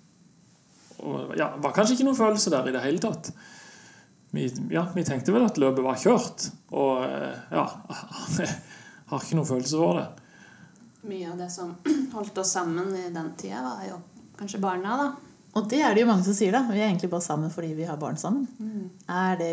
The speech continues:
Speaker 3: god grunn nok, er spørsmålet da.
Speaker 2: Mm.
Speaker 3: Og jeg vil jo si ja, det er det jo absolutt. Det er en veldig god grunn til å holde sammen. Man har barn sammen, man har laget seg et liv sammen. Men det er jo ikke sånn at jeg tenker at dere skal bite tenna sammen og holde ut i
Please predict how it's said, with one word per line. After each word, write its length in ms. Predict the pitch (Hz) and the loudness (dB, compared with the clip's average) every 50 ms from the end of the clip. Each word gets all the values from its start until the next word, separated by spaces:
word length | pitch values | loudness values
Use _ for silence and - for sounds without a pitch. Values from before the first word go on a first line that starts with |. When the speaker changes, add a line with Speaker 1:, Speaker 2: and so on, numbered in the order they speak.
| 165 165 | -2 -4
Speaker 3:
god 240 | 165 143 143 151 165 | -4 -4 -4 -4 -2
grunn 180 | 180 165 160 175 | -2 0 2 2
nok, 200 | 226 247 233 - - - - | 2 0 -2 -6 -8 -4 -4
er 80 | 226 - | -2 -2
spørsmålet 380 | - 190 185 - - 156 151 | -2 -4 -4 -4 -4 -4 -4
da. 80 | 135 - - - - - - _ - _ - | -6 -8 -10 -16 -20 -20 -20 _ -20 _ -14
Speaker 2:
Mm. 180 | - 214 208 180 175 175 - - - - - - - - _ _ - - _ - - - _ _ _ _ _ _ _ _ _ - - | -12 -10 -10 -10 -12 -14 -18 -20 -20 -20 -20 -20 -20 -20 _ _ -20 -20 _ -20 -20 -20 _ _ _ _ _ _ _ _ _ -12 -2
Speaker 3:
Og 80 | - 226 220 | 2 4 4
jeg 100 | 196 226 277 | 6 6 6
vil 80 | 269 233 | 6 6
jo 60 | - | 6
si 100 | - 226 208 | 6 4 4
ja, 100 | 175 175 214 330 - - - | 6 6 4 4 2 2 2
det 160 | 240 269 311 | 4 6 6
er 100 | 311 277 | 8 8
det 80 | 269 285 | 6 4
jo 60 | 269 | 4
absolutt. 400 | - - 320 415 - - - - - - | 2 2 0 0 0 -2 -6 -6 -4 0
Det 80 | 247 233 240 | 4 6 6
er 80 | 233 | 6
en 80 | 226 214 | 6 6
veldig 120 | 185 175 180 | 4 2 2
god 80 | 180 180 | 0 -2
grunn 140 | 180 180 190 | -4 -4 -2
til 60 | 180 | -2
å 20 | 185 | 0
holde 140 | 185 196 202 | 0 2 2
sammen. 260 | 196 196 240 359 370 269 | 2 2 2 2 2 2
Man 160 | 226 226 226 208 | 4 4 6 6
har 160 | 190 196 202 180 | 6 4 4 4
barn 180 | 175 175 185 196 | 2 2 2 2
sammen, 320 | - 190 185 190 214 240 | 2 0 0 -2 -4 -4
man 160 | 240 220 196 | -4 -4 -2
har 80 | 190 202 196 | -2 -2 -2
laget 240 | 180 151 151 175 175 | -4 -4 -6 -6 -6
seg 100 | 196 180 | -6 -4
et 80 | 185 180 | -2 -2
liv 60 | 180 180 | 0 0
sammen. 340 | - 175 175 190 233 269 - - - - - - - - - - 190 | 0 -2 0 0 0 0 0 -2 -6 -12 -18 -20 -20 -16 -4 0 2
Men 220 | 196 202 190 - - - - 180 | 2 2 0 -2 -6 -12 -8 -2
det 80 | 165 | -2
er 120 | 147 131 135 | 0 0 0
jo 20 | |
ikke 140 | - - 269 | 0 0 2
sånn 160 | - 190 175 185 | 2 2 0 0
at 80 | 185 185 147 | 0 0 0
jeg 180 | 147 160 170 - | 0 0 -2 -2
tenker 320 | - 160 - - - - 185 | -4 -6 -6 -6 -6 -6 -6
at 140 | 190 185 - - - | -8 -8 -8 -8 -6
dere 80 | 160 160 | -4 -4
skal 160 | - - 185 185 | -2 -4 -4 -4
bite 260 | 208 196 - - 139 | -6 -6 -6 -6 -6
tenna 160 | - 165 175 185 180 | -4 -4 -4 -4 -4
sammen 260 | - 151 165 180 202 | -4 -2 -2 -2 -2
og 80 | 202 208 214 | 0 0 0
holde 180 | 190 185 180 | 0 2 0
ut 380 | - 180 196 240 240 - - - | -2 -2 -4 -4 -6 -6 -4 -4
i 60 | 190 | -2